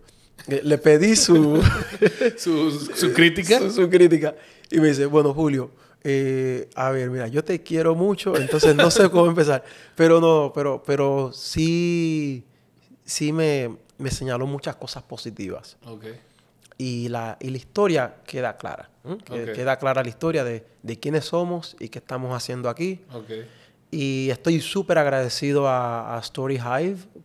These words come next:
Speaker 1: por el trabajo que hacen, porque es una manera de empoderar
Speaker 2: Ujú.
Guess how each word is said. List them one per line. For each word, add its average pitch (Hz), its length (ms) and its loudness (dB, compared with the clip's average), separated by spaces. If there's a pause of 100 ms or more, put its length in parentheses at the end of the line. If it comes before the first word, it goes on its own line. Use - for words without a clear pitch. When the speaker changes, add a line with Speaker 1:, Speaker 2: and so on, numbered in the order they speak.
Speaker 1:
por 127 160 -6
el 120 140 -10
trabajo 123 360 -6
que 135 80 -6
hacen, 165 260 -8
porque 131 360 -12 (640)
es 156 100 -4
una 208 220 -2
manera 170 540 -2
de 135 180 -4
empoderar 123 960 -4 (240)
Speaker 2:
Ujú. 123 400 -18